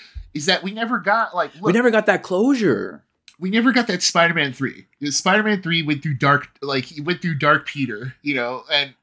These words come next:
Speaker 1: and M C U, this is, this is Tom Holland's version of the dark, you know, the darkness
Speaker 2: Yo,
Speaker 1: Peter,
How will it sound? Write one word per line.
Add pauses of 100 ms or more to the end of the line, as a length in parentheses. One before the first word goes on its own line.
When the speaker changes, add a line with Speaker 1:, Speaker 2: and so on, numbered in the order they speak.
(100)
Speaker 1:
and
M
C
U,
this
is,
this
is
Tom
Holland's
version
of
the
dark, (100)
you
know,
the
darkness
Speaker 2:
Yo,
Speaker 1:
Peter,